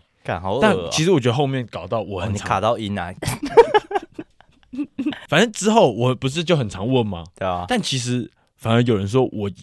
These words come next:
Speaker 2: 认-，很认真盯着你看的话，我会有点斗鸡眼。
Speaker 1: 嗯。
Speaker 2: 哦，那你知道欸。
Speaker 1: 可不是本来就这样吗？你认真聚焦在某个地方就斗鸡眼。
Speaker 2: 也对啦。
Speaker 1: 对啊。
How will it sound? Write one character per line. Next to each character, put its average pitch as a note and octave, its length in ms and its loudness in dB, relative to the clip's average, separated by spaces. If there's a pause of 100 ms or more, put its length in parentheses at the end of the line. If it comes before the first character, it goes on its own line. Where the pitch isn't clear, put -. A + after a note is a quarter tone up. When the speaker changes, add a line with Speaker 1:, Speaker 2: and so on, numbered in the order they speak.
(180)
Speaker 2:
认-， C#3 260 2
很 A2 300 -2
认 C#3 240 0
真 B2 160 0
盯 A#2+ 200 -2
着 A2 120 -2
你 F2 100 -10
看 F#2+ 140 -10
的 F2+ 80 -8
话， G2 120 -6
我 G2+ 100 -6
会 C3 100 2
有 A2+ 80 0
点 G2 200 -6
斗 G2 180 0
鸡 E2+ 240 -12
眼。 E2 120 -12 (580)
Speaker 1:
嗯。 F#2+ 160 -8 (520)
Speaker 2:
哦， G#2+ 100 -10
那 G#2 140 -4
你 E2+ 80 -8
知 - 100 -14
道 D#2 140 -10
欸。 D2 60 -14
Speaker 1:
可 B2 160 2
不 B2+ 120 -6
是 C3+ 120 -2
本 F#2+ 120 -6
来 E2+ 80 -6
就 E2+ 120 -10
这 E2+ 40 -8
样 D#2+ 120 -8
吗？ D#2+ 200 -18
你 F#2 140 -10
认 B2 240 -4
真 A2+ 280 -6
聚 G#2+ 180 -12
焦 F#2+ 160 -4
在 F2+ 100 -6
某 D#2+ 160 -12
个 D2 60 -16
地 D#2 80 -16
方 D#2+ 160 -16
就 D#2+ 40 -18
斗 E2+ 60 -8
鸡 - 0 -
眼。 E2+ 100 -8
Speaker 2:
也 D#2 60 -20
对 F2 300 -2
啦。 C#2+ 180 -18
Speaker 1:
对 B1 80 -14
啊。 - 160 -18